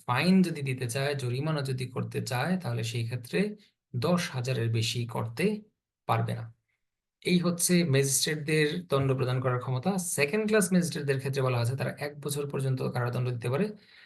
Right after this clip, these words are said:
এবং, আহ, সরি, imprisonment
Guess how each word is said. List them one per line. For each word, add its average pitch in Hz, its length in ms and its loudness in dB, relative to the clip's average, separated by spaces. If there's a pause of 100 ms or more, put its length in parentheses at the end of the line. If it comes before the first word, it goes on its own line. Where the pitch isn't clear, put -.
(120)
এবং, 135 500 2 (360)
আহ, 156 280 2
সরি, 160 380 2 (140)
imprisonment 180 560 8